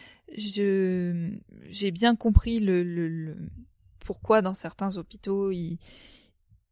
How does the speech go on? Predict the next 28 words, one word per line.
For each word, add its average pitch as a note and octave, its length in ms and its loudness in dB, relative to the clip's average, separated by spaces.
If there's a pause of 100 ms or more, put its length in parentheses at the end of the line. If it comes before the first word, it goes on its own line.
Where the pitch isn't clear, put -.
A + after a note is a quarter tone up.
(320)
ils G3+ 240 2
l'avaient G3 320 10
un G3 120 12
peu F#3+ 140 12
facile, F#3+ 400 6 (160)
on D#4+ 40 6
va G#3+ 120 10
dire. C#4+ 200 8 (500)
<laughs> - 1900 -4
Même B3 240 6
si C4 180 -4
ça A3+ 160 8
reste G#3+ 380 0
extrêmement, G#3 680 0 (120)
euh, F#3+ 180 0
rare. D4 440 4 (480)
Si - 520 2 (200)
t'es B3+ 160 6
le C4 300 8 (120)
cas B3+ 260 8 (1120)
où A#3 80 2 (100)
ça B3 240 6
arrive, A3 520 4 (960)
euh, G3+ 440 4 (100)
tu - 120 -8
vois, C4 160 8
c'est, - 180 -12
c'est, - 320 -4